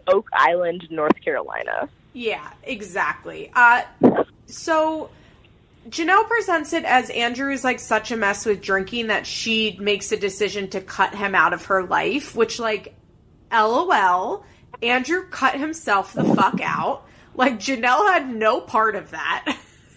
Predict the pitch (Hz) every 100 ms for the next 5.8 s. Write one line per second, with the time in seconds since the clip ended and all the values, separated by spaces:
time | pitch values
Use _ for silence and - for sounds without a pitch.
0 | - 427 - 427 - _ _ _ _ 240
1 | 214 254 349 277 330 294 - - 233 254
2 | 254 247 - 220 196 226 208 190 - 170
3 | 180 151 - - 392 359 415 - - -
4 | - _ _ _ _ _ _ - - -
5 | 262 262 269 269 277 359 269 247